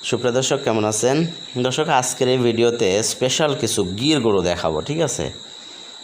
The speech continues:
মূলত, আহ, সবগুলোই সুন্দর কোয়ালিটি। হ্যাঁ, ভিডিওর শুরুতেই আপনারা প্রথমে একটি দেখছেন যে,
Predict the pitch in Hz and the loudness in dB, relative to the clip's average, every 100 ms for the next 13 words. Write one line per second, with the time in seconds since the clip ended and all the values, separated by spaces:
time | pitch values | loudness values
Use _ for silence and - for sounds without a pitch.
0 | - 110 120 120 131 127 131 135 127 - | -6 0 0 0 2 4 4 4 0 -2
1 | 90 95 92 92 98 95 - - - - | 2 4 6 6 4 2 -2 -8 -10 -4
2 | 156 143 156 165 165 160 - - 180 160 | -2 0 2 4 2 0 -2 0 2 2
3 | 113 104 104 78 67 65 - - - - | 0 2 0 0 -2 -6 -8 -16 -20 -20
4 | - - - - - - - - - - | -20 -20 -18 -18 -18 -18 -18 -18 -18 -18
5 | - - - 135 117 131 147 165 170 160 | -12 -8 -2 0 2 2 2 2 0 2
6 | 123 127 120 123 120 120 120 131 127 131 | 4 4 4 2 2 0 2 0 0 0
7 | 120 120 - 135 127 123 120 123 123 123 | 0 0 0 2 2 2 0 0 2 2
8 | 127 | 0